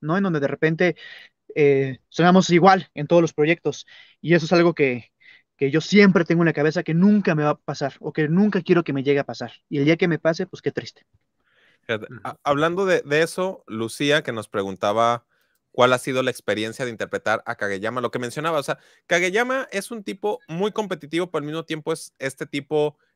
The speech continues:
Speaker 2: callado, más introvertido, más, este, a veces viendo para abajo es como, "Yo quiero llegar lo más alto y quizás este equipo no me va a ayudar". Luego, pues, vemos el, el cambio del personaje, pero...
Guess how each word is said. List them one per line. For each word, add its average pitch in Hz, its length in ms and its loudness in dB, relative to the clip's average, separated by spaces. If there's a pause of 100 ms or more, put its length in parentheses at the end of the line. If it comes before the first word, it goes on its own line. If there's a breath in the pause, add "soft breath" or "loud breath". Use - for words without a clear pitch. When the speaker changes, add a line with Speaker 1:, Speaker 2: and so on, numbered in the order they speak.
Speaker 2:
callado, 139 600 2
más 131 260 -6
introvertido, 143 680 -4
más, 127 420 -4
este, 101 840 -6 (640)
a 135 120 4
veces 175 360 0
viendo 185 340 -2
para 135 180 2
abajo 139 300 -2
es 151 100 -8
como, 135 280 -6
"Yo 143 180 -4
quiero 180 220 -6
llegar 160 260 -2
lo 156 100 -4
más 147 240 -8
alto 156 260 -6
y 143 80 -8
quizás 135 540 -6
este 135 320 -6
equipo 139 340 -8
no 131 240 -4
me 131 80 -2
va 117 100 0
a - 20 2
ayudar". 120 520 -2
Luego, 123 460 -4
pues, 95 180 -8
vemos 120 300 -4
el, 110 140 -8 (120)
el 104 100 -8
cambio 120 200 -12
del - 60 -18
personaje, 117 360 -14
pero... 117 240 -8